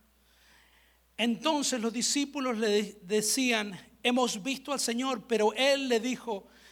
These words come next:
"Si no veo en sus manos las señales de los clavos, y meto el dedo en el lugar de los clavos, y pongo la mano en su costado",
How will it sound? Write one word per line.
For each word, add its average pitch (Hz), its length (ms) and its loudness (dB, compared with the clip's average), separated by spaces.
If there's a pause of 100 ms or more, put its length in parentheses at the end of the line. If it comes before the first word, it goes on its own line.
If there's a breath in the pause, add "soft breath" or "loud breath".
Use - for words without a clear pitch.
(120)
"Si - 240 2
no 285 260 4
veo 214 680 0 (120)
en 208 140 -8
sus - 320 -4
manos 233 580 0
las 202 160 -4
señales 226 560 -2
de 233 80 -8
los 233 120 -6
clavos, 190 560 -2 (520 loud breath)
y 233 120 0
meto 277 420 4
el 254 80 -4
dedo 262 240 0
en 247 80 0
el 220 140 2
lugar 220 360 4
de 240 80 0
los 233 120 0
clavos, 196 540 -2
y 233 100 -2
pongo 285 340 2
la 269 100 0
mano 254 360 0
en 247 40 2
su 247 220 -4
costado", 247 640 0